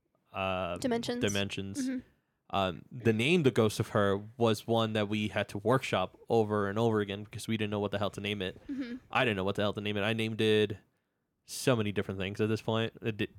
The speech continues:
Speaker 1: the names don't even matter.
Speaker 2: <laughs>
Speaker 1: They were so filled of, like, of your mouth.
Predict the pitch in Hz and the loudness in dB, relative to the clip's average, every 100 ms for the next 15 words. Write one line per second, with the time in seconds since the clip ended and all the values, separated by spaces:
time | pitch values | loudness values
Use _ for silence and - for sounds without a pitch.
0 | - 127 117 127 131 117 120 107 95 104 | -4 0 4 4 4 2 0 0 -2 0
1 | 104 101 104 107 339 - 269 - - 104 | 2 4 4 4 2 2 0 0 2 2
2 | - - 110 104 98 - 104 101 98 - | -2 0 2 2 0 0 2 2 -2 -2
3 | 95 - - - 110 101 101 98 - | -6 -6 -14 -8 -6 -2 -2 -2 -4